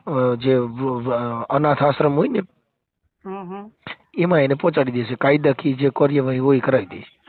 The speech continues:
Speaker 2: તો તમે, અ, પીપરિયા આવી શકશો?
Speaker 1: પીપરિયા? કયું પીપરિયા?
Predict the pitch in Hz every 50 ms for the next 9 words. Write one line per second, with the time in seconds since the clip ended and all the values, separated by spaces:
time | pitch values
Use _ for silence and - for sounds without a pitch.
0 | - - _ _ _ _ _ _ _ _ 226 220 220 254 254 254 254 247 240 233
1 | 233 226 220 214 214 214 208 202 208 208 214 226 - 277 294 277 285 277 269 277
2 | 269 262 277 294 294 285 - 277 277 - - 247 240 233 _ _ _ _ _ _
3 | _ _ - - 170 165 - 165 156 156 143 131 - 208 208 190 151 156 143 135
4 | 143 127 127 123 120